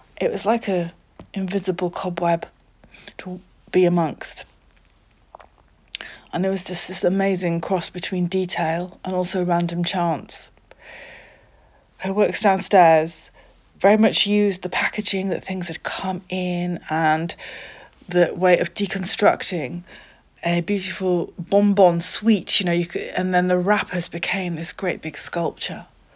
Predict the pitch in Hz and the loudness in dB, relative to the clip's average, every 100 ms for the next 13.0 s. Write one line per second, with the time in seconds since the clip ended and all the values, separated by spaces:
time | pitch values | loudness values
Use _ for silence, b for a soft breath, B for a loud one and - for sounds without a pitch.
0 | b b b 185 180 - 185 180 - - | b b b -10 -6 0 0 0 -4 -4
1 | 185 175 175 175 170 151 170 170 175 175 | -2 0 2 2 2 -2 -4 -10 -10 -8
2 | 180 185 175 170 - 175 175 - 160 - | -4 -2 -2 -2 2 2 2 -4 -8 -6
3 | 170 160 170 175 175 160 - - _ _ | -6 -4 -2 0 0 0 -6 -20 _ _
4 | _ _ _ _ _ _ _ _ _ _ | _ _ _ _ _ _ _ _ _ _
5 | B B B B B - 202 208 202 202 | B B B B B 2 4 4 2 -2
6 | - b b b - 196 220 226 226 214 | -10 b b b -6 0 2 6 6 6
7 | - 202 185 - 180 175 175 170 - - | 2 -2 0 2 0 -2 -4 -6 -8 -12
8 | - _ _ _ - B B - 185 185 | -16 _ _ _ -8 B B -2 0 2
9 | 185 185 - - 160 156 156 - - _ | 2 2 0 -2 -2 -2 -4 -12 -20 _
10 | _ - - 190 196 180 170 - 160 - | _ -12 -8 -6 -4 -2 -2 -2 -4 -2
11 | 165 160 - B B B B B - 185 | -2 -2 -4 B B B B B -2 0
12 | 180 170 - 185 180 175 175 170 175 | 2 0 0 -2 -2 -2 0 0 0